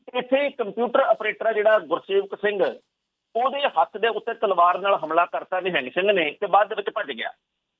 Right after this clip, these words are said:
ਜਦੋਂ ਆਪਾਂ ਕਿਸੇ ਸਰਕਾਰੀ ਹਸਪਤਾਲ 'ਚ ਜਾਂਦੇ ਆ ਤਾਂ ਪਰਚੀ ਬਣਵਾਉਂਦੇ ਆ ਤੇ ਪਰਚੀ ਦਸ ਜਾਂ ਵੀਹ ਰੁਪਏ ਦੀ ਬਣਦੀ ਹੁੰਦੀ ਆ। ਇਹ ਦਸ ਰੁਪਏ ਦੀ ਪਰਚੀ ਪਿੱਛੇ ਲੜ ਪਿਆ, ਗਾਲਾਂ ਕੱਢੀਆਂ, ਤਲਵਾਰ ਨਾਲ ਹਮਲਾ ਕਰਤਾ ਤੇ ਡਾਕਟਰਾਂ ਨੇ, ਹਸਪਤਾਲ ਦੀਆਂ ਟੀਮਾਂ ਨੇ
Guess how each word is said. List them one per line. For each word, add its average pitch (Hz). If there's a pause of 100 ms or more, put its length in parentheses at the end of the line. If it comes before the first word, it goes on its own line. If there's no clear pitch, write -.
(240)
ਜਦੋਂ 233
ਆਪਾਂ 254
ਕਿਸੇ 240
ਸਰਕਾਰੀ 233
ਹਸਪਤਾਲ 208
'ਚ 208
ਜਾਂਦੇ 180
ਆ 190
ਤਾਂ 214
ਪਰਚੀ 202
ਬਣਵਾਉਂਦੇ 170
ਆ 208
ਤੇ 220
ਪਰਚੀ 202
ਦਸ 151
ਜਾਂ 180
ਵੀਹ 190
ਰੁਪਏ 196
ਦੀ 196
ਬਣਦੀ 180
ਹੁੰਦੀ 185
ਆ। 180 (600)
ਇਹ 254
ਦਸ 208
ਰੁਪਏ 247
ਦੀ 277
ਪਰਚੀ 240
ਪਿੱਛੇ 254
ਲੜ 226
ਪਿਆ, 240
ਗਾਲਾਂ 180
ਕੱਢੀਆਂ, 226
ਤਲਵਾਰ 185
ਨਾਲ 196
ਹਮਲਾ 156
ਕਰਤਾ 202 (580)
ਤੇ 240
ਡਾਕਟਰਾਂ 208
ਨੇ, 220
ਹਸਪਤਾਲ 202
ਦੀਆਂ 196
ਟੀਮਾਂ 185
ਨੇ 175